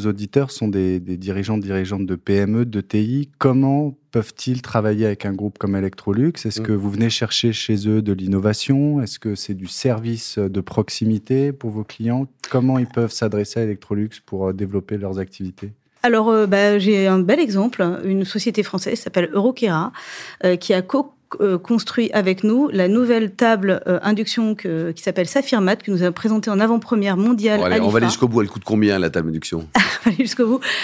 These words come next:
Speaker 3: Elle coûte mille neuf cent quatre-vingt-dix euros, mais c'est une
Speaker 2: Ça, c'est pas du tout un prix marketing, hein.
Speaker 3: Attention.
Speaker 2: Mille neuf cent quatre-vingt-dix euros, c'est le hasard complet, hein.
Speaker 3: Attention, là, je parle d'une table, parce que dans la table d'induction, il y a tout, hein, parce qu'il y a les tables d'induction avec hotte intégrée. Là, c'est
Speaker 2: Notez, François,
Speaker 3: vraiment
Speaker 2: notez,
Speaker 3: le très
Speaker 2: oui.
Speaker 3: haut de gamme.
Speaker 2: Oui.
Speaker 3: Mais sinon, ça va commencer au,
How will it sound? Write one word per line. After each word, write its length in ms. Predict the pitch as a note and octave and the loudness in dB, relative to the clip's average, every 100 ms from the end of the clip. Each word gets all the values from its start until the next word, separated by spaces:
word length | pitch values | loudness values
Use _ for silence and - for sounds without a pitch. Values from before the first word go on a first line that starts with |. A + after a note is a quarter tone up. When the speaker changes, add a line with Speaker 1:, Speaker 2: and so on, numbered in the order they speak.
| - | 0
Speaker 3:
Elle 140 | A3+ | 2
coûte 220 | - C#4+ | 2 0
mille 240 | C4 D#4+ D#4 | 2 4 4
neuf 140 | C#4 | 2
cent 120 | - | 2
quatre-vingt-dix 480 | C4 A#3+ A#3+ A3+ A3+ | 2 2 2 4 4
euros, 220 | A3 G#3+ D4+ | 4 4 2
mais 140 | A#3+ | 2
c'est 240 | - G#3 | 2 0
une 80 | G#3+ | 0
Speaker 2:
Ça, 140 | G#3 D#3+ | 2 2
c'est 120 | C3+ | 4
pas 120 | C3+ | 4
du 100 | B2+ | 4
tout 100 | C3+ | 4
un 60 | A#2 | 4
prix 140 | A2+ | 4
marketing, 380 | A2 - B2+ A2+ | 2 2 2 2
hein. 40 | |
Speaker 3:
Attention. 300 | A#3+ G2 G2 A#2 | 2 2 4 4
Speaker 2:
Mille 80 | A2+ | 4
neuf 120 | G#2+ | 4
cent 100 | A2+ | 2
quatre-vingt-dix 460 | G#2 - D#3 A#2 C3+ B2+ | 0 2 2 4 2 4
euros, 120 | D3+ | 4
c'est 100 | B2 | 4
le 80 | G#2+ | 4
hasard 240 | G#2+ A2 A2 | 6 4 2
complet, 380 | A2+ - B2+ F#2+ | 0 2 4 4
hein. 160 | F#2 G2+ | 2 2
Speaker 3:
Attention, 360 | B3+ C4 C4 B3+ | 2 2 2 4
là, 120 | C4+ | 4
je 100 | A#3+ | 4
parle 240 | B3 B3 A#3 | 4 4 4
d'une 160 | A#3 A3+ | 2 4
table, 180 | B3 A#3+ | 2 2
parce 140 | A3+ | 0
que 80 | A3+ | 0
dans 160 | G3+ G#3 | 0 2
la 60 | |
table 160 | B3 A#3 | 2 2
d'induction, 340 | A3+ A3 B3 | 2 0 0
il 80 | A3 | 0
y 40 | |
a 60 | F#3+ | 0
tout, 280 | F#3+ C4+ B3 | -2 -2 0
hein, 120 | G#3+ | 0
parce 120 | - | -2
qu'il 100 | - | -2
y 20 | F3+ | 0
a 40 | |
les 80 | F#3 | 2
tables 160 | G#3 | 2
d'induction 420 | G3 G3 G3+ A#3 A3+ | 2 0 0 -2 0
avec 340 | F#3 F#3+ - | 0 -2 -2
hotte 140 | G#3+ | -2
intégrée. 380 | F#3 F3+ F3+ A3 | -2 -2 -2 -2
Là, 80 | F#3+ | -4
c'est 120 | - - | -2 0
Speaker 2:
Notez, 280 | B2 C3+ | 4 4
François, 280 | A#2 G#2+ - | 4 2 4
Speaker 3:
vraiment 120 | - | 4
Speaker 2:
notez, 120 | A3 D#2+ | 2 0
Speaker 3:
le 60 | |
très 160 | - C4 | 2 4
Speaker 2:
oui. 40 | |
Speaker 3:
haut 40 | G#3+ | 4
de 60 | |
gamme. 220 | G#3 B3+ D#4 | 4 4 2
Speaker 2:
Oui. 60 | - - - - | -2 -12 -10 -2
Speaker 3:
Mais 100 | G#3+ | 0
sinon, 240 | A#3+ A#3+ | 2 0
ça 100 | A#3 | 2
va 100 | G3+ | 0
commencer 320 | G3 G3+ | 2 0
au, 60 | G3 | 2